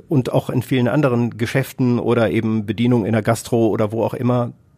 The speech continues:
die sind halt nicht alle so, dass sie jemand zurechtweisen können. Wir wissen ja, was für Typen draußen rumlaufen. Wenn man die anspricht, dann kriegt man aber gleich fast eine geschallert.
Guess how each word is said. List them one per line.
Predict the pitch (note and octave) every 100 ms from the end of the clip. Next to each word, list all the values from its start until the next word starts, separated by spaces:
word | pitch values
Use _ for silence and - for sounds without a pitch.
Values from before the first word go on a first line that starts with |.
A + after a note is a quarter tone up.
| - -
die | A#2
sind | D3
halt | C#3 A#2+
nicht | -
alle | A#2 A2
so, | G2+ G#2
dass | A2 A2+
sie |
jemand | A2+ G#2+ G2+
zurechtweisen | G#2+ - G#2 G2 G2
können. | A2 G#2
Wir | B2+
wissen | F3+ C3
ja, | A2+
was | -
für | -
Typen | D#3+ C3+
draußen | A2+ G#2+ A#2+
rumlaufen. | D3 D3+ G2 G2 G2
Wenn | G#2
man | G#2+
die | G#2+
anspricht, | A#2+ - D#3+ - C#3+
dann | B2+ B2+ -
kriegt | C#3 -
man | A#2+
aber | A#2
gleich | B2 B2
fast | - B2 -
eine | A2
geschallert. | G#2+ C#3 D3 B2+